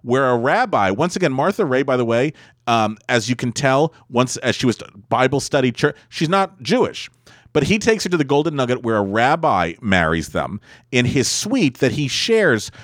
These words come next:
with a male friend. And the male friend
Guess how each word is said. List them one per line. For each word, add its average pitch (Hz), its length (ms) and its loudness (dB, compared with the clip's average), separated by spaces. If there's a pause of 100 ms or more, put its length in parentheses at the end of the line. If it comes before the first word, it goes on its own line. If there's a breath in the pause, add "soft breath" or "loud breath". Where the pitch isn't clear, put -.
(100)
with 220 160 0
a 220 60 2
male 196 360 2
friend. 76 520 -6 (480 loud breath)
And 147 140 2
the 151 60 -2
male 262 280 2
friend 95 500 0